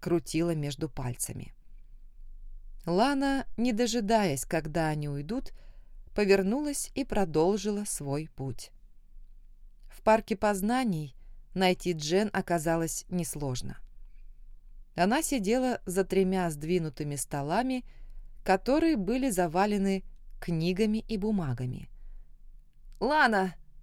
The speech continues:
обрадовалась Струницкая подруге. "Наконец-то! Мне нужен свежий взгляд, потому что я уже запуталась. Кстати, ты не представляешь, что я нашла в том сундуке. Что это?" —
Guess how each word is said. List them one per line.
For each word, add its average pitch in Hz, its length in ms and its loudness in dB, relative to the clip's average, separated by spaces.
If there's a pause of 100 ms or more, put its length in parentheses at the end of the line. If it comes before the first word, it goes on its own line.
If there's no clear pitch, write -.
(340)
обрадовалась 156 720 2
Струницкая 160 720 -4
подруге. 139 580 -4 (920)
"Наконец-то! 208 680 6 (680)
Мне 196 240 4
нужен 226 300 2
свежий 180 400 6
взгляд, 185 380 4 (100)
потому 185 320 2
что - 160 -2
я 175 340 6
уже 185 220 0
запуталась. 147 680 -4 (460)
Кстати, - 340 4
ты 214 160 0
не 202 120 4
представляешь, 202 680 4
что - 460 2
я 175 160 2
нашла 185 540 2 (280)
в - 120 -12
том 202 260 4
сундуке. 202 600 -2 (600)
Что - 380 6
это?" — 196 300 2